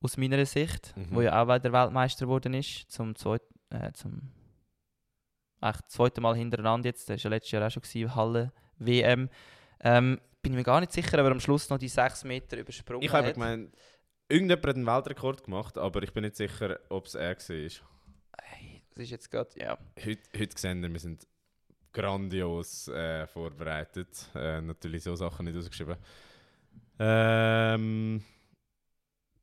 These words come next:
Speaker 1: Schau, eigentlich steht's gar nicht im Runbook, also wieso?
Speaker 2: Ja.
Speaker 1: Mondo Duplantis ist Weltmeister geworden. Ihr wisst, dass ich einen geilen Sieg finde. Ähm,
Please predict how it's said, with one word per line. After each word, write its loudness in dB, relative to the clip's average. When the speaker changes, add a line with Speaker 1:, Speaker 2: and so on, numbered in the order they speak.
Speaker 1:
Schau, 6
eigentlich 0
steht's 0
gar 2
nicht -4
im -4
Runbook, 2
also -4
wieso? -4
Speaker 2:
Ja. -6
Speaker 1:
Mondo 6
Duplantis 8
ist -4
Weltmeister 8
geworden. 6
Ihr 4
wisst, 0
dass -2
ich -6
einen -4
geilen 4
Sieg 2
finde. 2
Ähm, 2